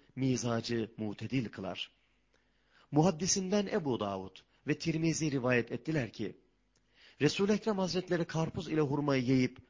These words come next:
buyururlardı ki, "Hurmanın sıcaklığı karpuzun soğukluğunu ve karpuzun soğukluğu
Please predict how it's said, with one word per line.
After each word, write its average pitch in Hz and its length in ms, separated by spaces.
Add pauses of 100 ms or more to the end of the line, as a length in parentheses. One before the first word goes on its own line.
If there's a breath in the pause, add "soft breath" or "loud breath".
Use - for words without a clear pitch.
(160)
buyururlardı 113 640
ki, - 240 (640 soft breath)
"Hurmanın 196 400
sıcaklığı 120 800 (320 soft breath)
karpuzun 139 520
soğukluğunu 131 920 (340 loud breath)
ve 139 80
karpuzun 160 460
soğukluğu 131 760